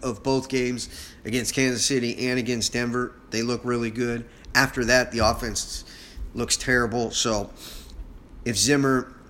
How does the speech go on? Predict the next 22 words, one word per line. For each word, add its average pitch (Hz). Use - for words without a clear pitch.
you 123
know, 101
Zimmer 139
will 123
eat 139
'em 123
up 127
after 117
the 104
first 117
two 113
drives, 104
in 110
my 104
opinion, 104
once 113
Oakland, 117
you 113
know, 107
the 98
script's 117
off. 104